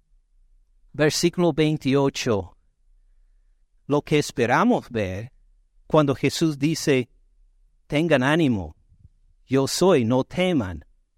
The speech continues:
Lo que esperamos ver es que los discípulos digan, "Oh, sí, eres tú, Jesús. Gracias por rescatarnos de esta situación.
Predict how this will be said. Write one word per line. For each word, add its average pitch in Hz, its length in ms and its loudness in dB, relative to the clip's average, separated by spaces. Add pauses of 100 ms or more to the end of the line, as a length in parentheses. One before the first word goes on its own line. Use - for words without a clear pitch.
(880)
Lo 147 120 0
que 156 160 -2
esperamos 156 640 0
ver 151 240 0
es 185 160 -2
que 131 320 -2 (380)
los 139 240 0
discípulos 160 640 0
digan, 143 500 0 (600)
"Oh, 254 380 2 (200)
sí, - 440 -4
eres 170 300 2
tú, 202 160 2
Jesús. 120 720 -4 (1200)
Gracias 202 880 0
por 151 340 0
rescatarnos 151 840 0
de 139 140 0
esta 143 200 -2
situación. 156 960 0